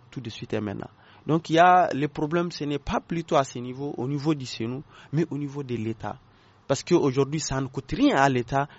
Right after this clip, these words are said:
de doter chaque université de dix bus. Dans un pays où on exploite l'or, l'uranium, et cetera, et cetera. Ça ne coûte rien. Parce que c'est les futurs cadres qui sont en train d'être formés dans les différentes universités. Il faut qu'on crée les conditions de leur assurer un minimum pour que demain, ils puissent servir ces pays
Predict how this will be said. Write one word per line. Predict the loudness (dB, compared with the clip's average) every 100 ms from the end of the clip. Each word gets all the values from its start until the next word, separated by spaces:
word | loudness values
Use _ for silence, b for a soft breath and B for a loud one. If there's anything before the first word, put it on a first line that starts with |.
| B
de | -6
doter | -4 -6 -6
chaque | -8 -8 -8
université | -10 -8 -10 -8 -8
de | -6
dix | -8 -8
bus. | -8 -8 -8 -20 b b -4
Dans | 2 4
un | 4
pays | 4 2
où | 2
on | 0
exploite | -2 -4 -2 -2 -2
l'or, | -2 0
l'uranium, | 0 0 0 -2 -4
et | -6
cetera, | -12 -8 -6
et | -6
cetera. | -12 -12 -12 -12
Ça | -6 -4
ne | -2
coûte | -4 -4
rien. | -6 -6 -10 b b b -4
Parce | -4
que | -2
c'est | 0 2
les | 2
futurs | -2 0 4 4
cadres | 6 4 2
qui | -8 -6
sont | -2
en | -2
train | -4 -4
d'être | -4 -6
formés | -6 -4 -4
dans | -4
les | -6
différentes | -8 -10 -10 -10 -10
universités. | -12 -12 -14 -14 -16 _ b b
Il | -8
faut | 0
qu'on | 2 2
crée | 4 2
les | 2
conditions | -4 -8 -10 -10 -10
de | -8
leur | -6 -4
assurer | -2 -4 -4 -6
un | -6 -4
minimum | -6 -6 -8 -10 -14 B B -6
pour | -6
que | -4
demain, | -4 2 2 2 0 -6 B B
ils | -14
puissent | -10 -10 -8
servir | -8 -6 -8 -10
ces | -10 -8
pays | -6 -6 -6